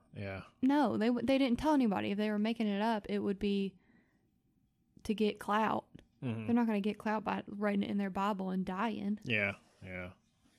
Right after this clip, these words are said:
Speaker 1: That's cool.
Speaker 2: When did you say your first story is?
Speaker 1: Sixty-seven.
Speaker 2: Okay, May seventeenth, nineteen sixty-two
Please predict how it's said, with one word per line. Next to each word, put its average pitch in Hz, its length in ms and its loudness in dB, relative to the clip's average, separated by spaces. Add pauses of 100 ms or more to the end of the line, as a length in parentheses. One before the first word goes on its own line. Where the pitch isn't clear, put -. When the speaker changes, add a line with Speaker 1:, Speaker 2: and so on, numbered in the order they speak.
(580)
Speaker 1:
That's - 180 -18
cool. 98 300 -14 (420)
Speaker 2:
When 247 140 -2
did 311 140 0
you 311 100 -2
say 302 160 -6
your 277 140 -4
first 269 240 -10
story 254 320 -6
is? 262 220 -10 (120)
Speaker 1:
Sixty-seven. 107 680 -8 (1200)
Speaker 2:
Okay, 208 220 -6
May 214 280 4
seventeenth, 254 600 -2
nineteen 202 380 -2
sixty-two 196 640 -6